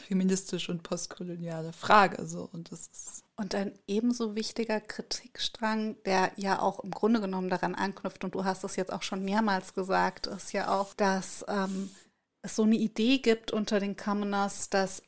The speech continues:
Speaker 2: alle ähnliche Bedürfnislagen haben und dass auch alle ähnliche Möglichkeiten haben oder dieselben Möglichkeiten sogar, sich zu artikulieren und auch zu partizipieren. Und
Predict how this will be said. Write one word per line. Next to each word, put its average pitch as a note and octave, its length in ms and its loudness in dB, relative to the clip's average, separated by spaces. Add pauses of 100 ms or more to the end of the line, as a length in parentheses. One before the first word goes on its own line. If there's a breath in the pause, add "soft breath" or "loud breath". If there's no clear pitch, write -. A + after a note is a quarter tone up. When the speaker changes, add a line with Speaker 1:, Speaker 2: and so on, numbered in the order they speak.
Speaker 2:
alle F#3+ 240 0
ähnliche A#3+ 480 2
Bedürfnislagen G3 1000 0
haben F3+ 600 2 (380 loud breath)
und G3 160 2
dass F#3 140 6
auch - 220 0
alle G#3 460 8 (100)
ähnliche G#3 420 2
Möglichkeiten G3 920 0
haben F#3 320 6
oder F3 160 0
dieselben G3 540 4
Möglichkeiten F#3 720 0
sogar, F3+ 400 6 (440 loud breath)
sich - 260 -2
zu - 100 0
artikulieren G#3 1120 2
und F#3+ 300 -8
auch F#3+ 320 2
zu - 180 -6
partizipieren. A#3 1300 -2
Und G3+ 520 -2